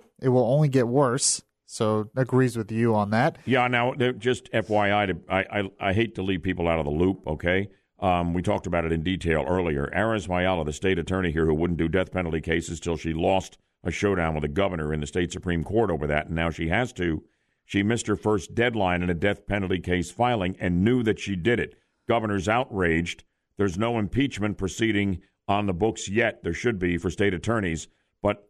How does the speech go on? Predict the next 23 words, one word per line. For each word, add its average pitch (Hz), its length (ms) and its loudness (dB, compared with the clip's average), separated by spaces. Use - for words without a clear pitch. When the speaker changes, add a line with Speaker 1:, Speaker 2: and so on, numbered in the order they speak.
Speaker 2:
the 95 60 -2
governor 107 340 0
can 104 300 0
suspend 135 600 -2
her, 82 300 2
and 98 200 0
he's, 95 380 0
he 110 140 0
needs 113 240 0
to 110 100 -2
do 117 220 2
it. 64 160 -10
He 107 120 0
needs 107 340 0
to 101 100 -6
do 107 240 2
it, - 160 -8
but 87 120 0
he 78 80 0
hasn't 87 340 -2
done 87 140 0
it 82 120 -4
yet. 76 280 -2